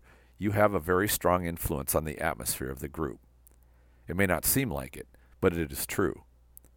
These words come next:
It doesn't mean your silent observations have a deep impact on what the group is doing, but that doesn't mean there is no effect. Humans are social creatures and notice the behavior of everyone around them.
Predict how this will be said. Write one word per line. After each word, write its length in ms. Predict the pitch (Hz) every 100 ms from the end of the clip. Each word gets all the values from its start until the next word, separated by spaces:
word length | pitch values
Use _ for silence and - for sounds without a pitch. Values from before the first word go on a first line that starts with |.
| _ _ _ -
It 140 | 156
doesn't 320 | 127 139 135
mean 180 | 113 110
your 120 | 90
silent 380 | - 92 95 92
observations 800 | 82 82 80 76 90 90 71 76
have 160 | 87 80
a 60 |
deep 320 | 69 131 165 -
impact 440 | 71 - 71 -
on 120 | 73
what 160 | 73 71
the 100 | 80
group 240 | 73 71
is 140 | 71 71
doing, 320 | 71 67 69 - - - -
but 140 | 104
that 180 | - 139
doesn't 320 | 135 110 107
mean 180 | 98 95
there 140 | 87 76
is 160 | 76
no 200 | 85 87
effect. 440 | - - - - - _ _ _ - - _ _ -
Humans 380 | 123 139 131
are 80 | 110
social 400 | 95 107 104 90
creatures 580 | - - 82 - 57 - -
and 140 | 82
notice 300 | 95 104 101
the 100 | 92
behavior 500 | 80 80 90 73 73
of 100 | 67
everyone 340 | 73 80 78 76
around 340 | 76 73
them. 100 | 65